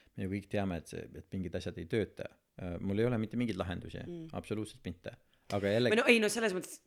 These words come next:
Speaker 2: et enamus nendest sanktsioonidest on ju pretsedenditud selles mõttes, et eks me, me näeme, mis saab. E-, elame lihtsalt ühes suures, e, eksperimendis.
Speaker 1: Oo
Speaker 2: Või
Speaker 1: jaa.
Speaker 2: nagu mulle väga meeldib see, või no mis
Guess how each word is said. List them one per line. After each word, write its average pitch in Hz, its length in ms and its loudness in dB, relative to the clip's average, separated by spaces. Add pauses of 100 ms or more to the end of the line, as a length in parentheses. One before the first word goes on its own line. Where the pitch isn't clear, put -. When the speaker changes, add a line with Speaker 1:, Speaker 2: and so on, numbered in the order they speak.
(140)
Speaker 2:
et 175 280 -8
enamus 175 520 -2
nendest 156 240 -6
sanktsioonidest 160 640 -4
on 156 80 -8
ju 147 40 -12
pretsedenditud 156 720 -6
selles 165 240 -4
mõttes, 151 240 -10
et - 140 -8
eks - 320 -6
me, 156 160 -4 (1080)
me 156 80 -2
näeme, 175 380 2 (140)
mis 147 200 -8
saab. 135 240 -2 (920)
E-, 160 440 -4
elame 170 400 4
lihtsalt 175 380 0
ühes 170 240 4
suures, 180 320 0 (140)
e, 170 200 -2
eksperimendis. 175 800 2 (540)
Speaker 1:
Oo 120 100 2
Speaker 2:
Või 123 100 8
Speaker 1:
jaa. 117 80 8
Speaker 2:
nagu 190 140 8
mulle 196 100 10
väga 196 180 8
meeldib 165 300 2
see, 165 320 6
või 156 160 0
no 170 80 4
mis 170 160 0